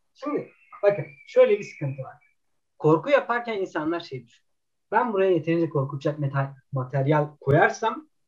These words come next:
bu korku olacak." diyor. Ama bence yetmiyor. Yani o psikopatların neden psikopat olduğunu ve neden bu duruma düştüklerini anlatan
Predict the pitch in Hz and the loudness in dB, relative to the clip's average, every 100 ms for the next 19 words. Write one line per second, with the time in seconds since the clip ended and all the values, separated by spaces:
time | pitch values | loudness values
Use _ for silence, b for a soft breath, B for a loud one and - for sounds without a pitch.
0 | _ _ 269 240 - _ _ _ 175 175 | _ _ 6 6 4 _ _ _ 8 8
1 | 170 185 170 143 143 170 - - - _ | 10 8 8 6 4 2 0 -18 -20 _
2 | _ _ _ _ _ 233 262 415 370 _ | _ _ _ _ _ 4 6 4 2 _
3 | _ _ _ - 269 285 240 262 254 220 | _ _ _ 4 6 6 6 6 6 6
4 | 170 131 - _ _ - 156 160 175 170 | 6 6 -4 _ _ 0 2 4 2 -2
5 | _ _ _ 220 269 - - - - 175 | _ _ _ 4 6 2 -12 -14 -8 -2
6 | 196 202 208 247 208 214 226 - 175 180 | -2 -2 -6 -4 -4 -6 -8 -6 -4 -2
7 | 180 160 151 165 202 190 160 _ - 151 | 0 0 2 2 2 0 -2 _ 2 4
8 | 151 185 170 160 160 165 165 156 151 156 | 6 6 4 4 6 6 4 2 -4 -10
9 | - 160 170 175 151 147 139 143 143 - | 2 4 4 4 4 4 2 0 -6 -8